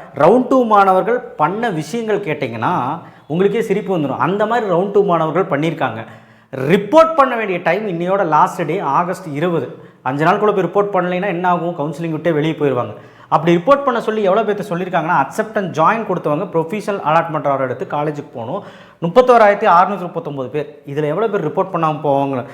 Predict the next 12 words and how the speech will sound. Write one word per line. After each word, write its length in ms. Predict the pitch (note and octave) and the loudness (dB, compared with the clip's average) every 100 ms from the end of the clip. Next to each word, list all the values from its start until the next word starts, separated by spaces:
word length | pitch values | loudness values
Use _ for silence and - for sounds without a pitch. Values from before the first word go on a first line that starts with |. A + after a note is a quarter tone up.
| - - | -14 -4
நினைக்கிறேன், 340 | C#3+ C3+ B2 A#2+ | -2 -2 -4 -4
தெரியுங்களா? 320 | C3 B2+ E3 - - - - - | -4 0 0 0 -8 -20 -12 -6
ரிப்போர்ட் 360 | D#3 G#3+ A3 - | -2 2 0 2
பண்ணாதவங்க 760 | C#3+ D#3 G#3+ A3 G3+ F3+ F#3+ A3 F3+ C#3 | 0 2 4 4 4 2 0 -2 -6 -4
இருக்கக்கூடும் 840 | F#3+ A#3 A#3+ - G#3+ C#4+ C#4+ G3+ C#3 | -2 -2 -6 -4 2 4 4 0 -4
அப்படின்னு 260 | C#3+ F3+ | -6 -8
சொல்றது 280 | F3 D3 F#3+ | -8 -8 -6
ஒரு 140 | E3+ B2 | -6 -6
ஃபோர் 300 | F#3+ A#3 B3 | -2 -2 0
தௌசண்ட் 280 | A#3 A3 F#3 - | 0 0 -4 -4
பீப்புள் 300 | G#3+ G#3+ G#3 | -6 -4 -2
பக்கம் 520 | G#3 D3+ - A3 A3 | 0 -2 0 -4 -4